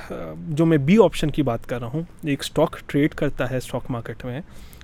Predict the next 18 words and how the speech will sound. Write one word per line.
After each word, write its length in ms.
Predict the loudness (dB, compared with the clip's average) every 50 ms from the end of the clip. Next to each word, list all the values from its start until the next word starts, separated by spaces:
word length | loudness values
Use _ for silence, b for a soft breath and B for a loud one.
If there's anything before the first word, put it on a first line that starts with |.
| B -4
جو 160 | -2 -2 -2
کہ 160 | 0 0 -4
دو 280 | -2 2 2 4 4 4
ٹائم 300 | 2 0 -2 -2 0 -2 0 0
price 400 | 2 4 4 2 2 0 0 2
to 60 | 2 2
earnings 320 | 2 2 0 -2 -4 -4
پہ 60 | -6
ٹریڈ 260 | -6 -4 -4 -6 -6
کرتا 260 | -8 -10 -8 -6 -2 -2
ہے، 60 | 0
یعنی 200 | 0 0 -2 -4
اس 120 | -6 -8
کی 180 | -2 0 0 0 2
ارننگز 540 | 2 2 2 4 4 4 4 2 0 -4 -4
جو 160 | -2 -2 -2
ہیں 160 | -2 -2 -2
وہ 180 | -2 -2 -2